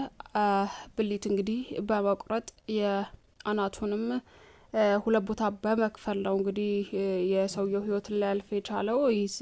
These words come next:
ይህ ሰው ይህን በማድረጉ ምክንያት ነው። እ፣ ታዲያ ይህን ባደረገበት ወቅት የቆረጠውንም የደፋሪውን ብልት በመያዝ በአደባባይ እንዴት ተደርጓል? ይህ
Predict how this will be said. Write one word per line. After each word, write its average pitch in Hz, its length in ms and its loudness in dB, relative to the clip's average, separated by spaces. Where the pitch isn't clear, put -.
ይህ 202 180 2
ሰው 196 180 -4
ይህን 196 240 0
በማድረጉ 190 480 -2
ምክንያት 190 560 -2
ነው። 240 140 0
እ፣ 220 80 4
ታዲያ 208 340 4
ይህን 208 320 2
ባደረገበት 190 840 -2
ወቅት 220 300 -6
የቆረጠውንም 190 1120 0
የደፋሪውን 185 1120 -2
ብልት 196 340 -2
በመያዝ 196 400 -2
በአደባባይ 190 640 0
እንዴት 226 280 4
ተደርጓል? 208 500 0
ይህ 226 260 -2